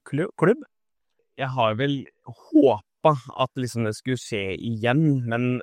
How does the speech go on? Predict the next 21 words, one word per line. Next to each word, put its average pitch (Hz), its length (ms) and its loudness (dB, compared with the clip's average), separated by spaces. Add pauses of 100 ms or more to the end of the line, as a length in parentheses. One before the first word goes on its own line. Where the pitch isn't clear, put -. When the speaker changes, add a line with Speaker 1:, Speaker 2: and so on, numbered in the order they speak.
(140)
Speaker 2:
realiteten 110 1080 -4
så 147 180 -2
vet 95 260 -6
jeg 117 140 0
at - 120 -4
det 117 220 2
er 107 420 0 (380)
minimal 120 920 4
mulighet. 127 840 2
Eh, 139 800 -6
samtidig 113 640 -4
som 302 400 -2
et 160 220 -2
lotteri 135 420 -2
er 120 160 2
et 110 160 -4
lotteri, 151 380 0
og 156 120 2
vet 117 300 0
aldri, 135 320 2
og, 165 300 6